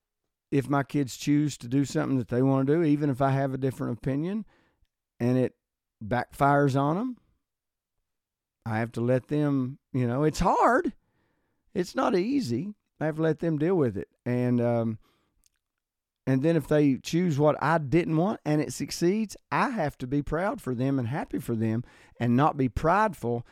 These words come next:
and go, "Well, you should have done it my way." No, if it's successful, it's successful. And I have to, I want to, and I do my best to accept that and celebrate that. So,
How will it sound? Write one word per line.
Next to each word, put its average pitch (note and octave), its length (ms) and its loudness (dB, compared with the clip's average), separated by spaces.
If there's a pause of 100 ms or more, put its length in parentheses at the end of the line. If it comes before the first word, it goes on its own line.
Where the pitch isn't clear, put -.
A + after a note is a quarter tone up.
(360)
and B2 200 0
go, A#2+ 240 4
"Well, A#2 120 4
you F3 140 4
should D3+ 220 -6
have C3 80 -4
done B2+ 180 0
it A2+ 60 -4
my C3 200 -4
way." E2+ 200 -4
No, E3+ 460 2 (200)
if F#3 200 0
it's F3 140 0
successful, A3 800 -4 (760)
it's E3+ 200 2
successful. - 800 0 (280)
And B2 120 -2
I E3 80 2
have F3 160 0
to, - 140 -20 (420)
I D3+ 120 4
want E3 400 4
to, G#2 220 -4
and C#3+ 180 -4
I D3+ 120 2
do C#3+ 360 0
my G#3 180 0
best E3 500 -2 (200)
to D3 120 2
accept F3 440 0
that C3 200 -2
and C#3 220 0
celebrate E3+ 840 2
that. B1 260 -16 (720)
So, D#3 480 0